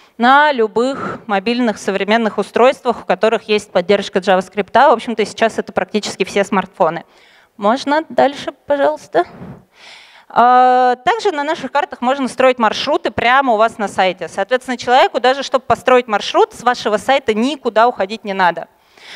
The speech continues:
Ну вот в данном случае, в общем-то, вот такой пример.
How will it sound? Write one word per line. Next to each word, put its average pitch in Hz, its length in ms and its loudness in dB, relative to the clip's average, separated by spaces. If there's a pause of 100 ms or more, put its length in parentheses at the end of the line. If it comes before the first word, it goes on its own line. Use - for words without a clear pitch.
(220)
Ну 294 180 4
вот 285 200 2
в - 40 -18
данном 269 280 -2
случае, 220 760 -2 (540)
в - 60 2
общем-то, 208 360 -2
вот 220 140 2
такой 226 280 2
пример. 269 520 -2